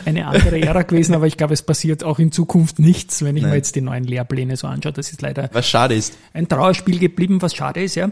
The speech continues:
Speaker 1: Ich möchte nochmal zu Tipp kommen. Äh, es gibt jetzt eine neue Herleitung, weil es in der Tobi nicht mehr alleine ist, weil der Jakob dabei ist, die gefällt mir auch und erzähl's uns doch, was Tipp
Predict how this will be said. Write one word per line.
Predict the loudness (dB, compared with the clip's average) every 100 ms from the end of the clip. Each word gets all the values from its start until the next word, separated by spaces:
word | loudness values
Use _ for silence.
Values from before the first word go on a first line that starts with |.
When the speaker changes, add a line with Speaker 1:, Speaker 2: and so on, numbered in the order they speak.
| -6 -10
Speaker 1:
Ich | -6
möchte | -4 -2
nochmal | -2 -2 -2 -2 -2
zu | -4
Tipp | -4 -4 -6
kommen. | -8 -6 -2 0 -2 -4 -10
Äh, | -6 -6 -6
es | -8
gibt | -8 -8
jetzt | -8 -6
eine | -4
neue | -4 -4 -2
Herleitung, | -2 -2 -4 -4 -4 -4
weil | -2
es | -2
in | -2 -2
der | -4
Tobi | -6 -4 -2 -2
nicht | -2 -4
mehr | -10
alleine | -8 -8 -8
ist, | -8 -10
weil |
der | -12
Jakob | -12 -12 -14 -14
dabei | -14 -12
ist, | -12
die | -12
gefällt | -8 -6
mir | -4
auch | -4 -4
und | -6 -8 -14 _ _
erzähl's | -10 -8 -6
uns | -6 -6
doch, | -12 -14 _ -12
was | -12 -4
Tipp | -4